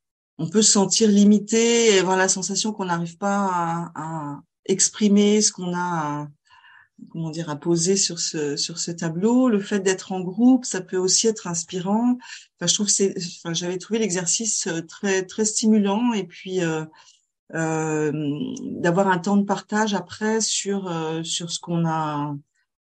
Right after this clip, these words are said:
sur ce qu'on a posé sur, sur ce tableau. Euh, je trouve que ça, ça permet aussi de, de laisser décanter.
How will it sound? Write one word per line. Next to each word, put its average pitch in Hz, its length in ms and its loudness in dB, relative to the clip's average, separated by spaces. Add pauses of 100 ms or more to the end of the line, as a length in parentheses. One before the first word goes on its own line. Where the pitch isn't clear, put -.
(180)
sur - 260 -10
ce - 100 -4
qu'on 147 240 -4
a 131 480 -2
posé 208 540 4 (160)
sur, 175 400 -6
sur 170 240 -6
ce - 140 -6
tableau. 175 500 -2 (500)
Euh, 151 400 -4 (140)
je - 220 -2
trouve 214 240 -4
que 196 100 0
ça, 170 300 2
ça 165 200 -2
permet 185 300 -2
aussi 196 260 0
de, 170 240 -2
de 156 380 -2
laisser 180 380 -6
décanter. 175 600 -6